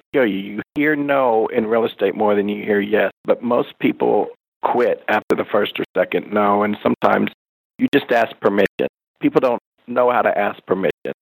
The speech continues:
and that's the no that they need to know, is to know how to ask permission for things.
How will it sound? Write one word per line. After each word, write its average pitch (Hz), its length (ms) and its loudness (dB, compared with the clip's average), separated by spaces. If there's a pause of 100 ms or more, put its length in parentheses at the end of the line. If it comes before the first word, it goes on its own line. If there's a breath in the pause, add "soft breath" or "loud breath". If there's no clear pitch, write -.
and 113 220 -2
that's 139 160 0 (220)
the 117 160 0
no 113 320 2
that 104 180 0
they 101 100 2
need 107 220 0
to 101 80 0
know, 101 340 2 (460)
is 98 300 2
to 98 80 2
know 117 260 2
how 120 160 2
to - 180 2
ask 110 300 0
permission 120 400 0
for - 160 -6
things. 90 380 -4